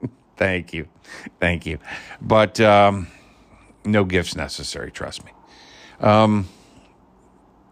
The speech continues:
I lived through the greatest times of Pitt football. None of this, the young punk thug, Chris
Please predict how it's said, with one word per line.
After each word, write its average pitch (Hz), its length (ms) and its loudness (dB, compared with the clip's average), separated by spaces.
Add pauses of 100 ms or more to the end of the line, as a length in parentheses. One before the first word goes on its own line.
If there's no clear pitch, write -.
(1200)
I 131 140 2
lived 160 300 -2
through 95 540 0 (460)
the 120 100 0
greatest 104 420 0
times - 540 0 (840)
of 92 140 -4
Pitt 98 180 0
football. 73 420 -4
None 185 280 4
of 165 120 4
this, 120 360 2 (440)
the 117 100 0
young 135 300 2
punk 127 320 -2
thug, 120 320 2
Chris - 420 -6